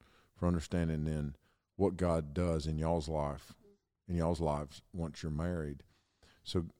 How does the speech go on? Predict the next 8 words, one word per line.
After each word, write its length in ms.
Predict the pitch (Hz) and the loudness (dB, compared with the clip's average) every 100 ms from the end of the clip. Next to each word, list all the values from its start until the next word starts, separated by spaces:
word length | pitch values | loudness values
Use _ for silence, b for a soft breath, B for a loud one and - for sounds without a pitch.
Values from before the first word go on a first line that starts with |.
| - | -10
but 180 | 90 | -6
God, 260 | 90 90 85 - - | 2 2 2 -4 0
as, 220 | 95 85 - - | 2 2 -6 -8
uh, 80 | 98 - - | -8 -8 -8
so 160 | - | 2
you 220 | 98 95 123 | 6 6 6
get 200 | 135 104 | 6 6
married, 840 | 101 107 120 120 107 92 87 85 | 6 8 8 8 8 6 4 0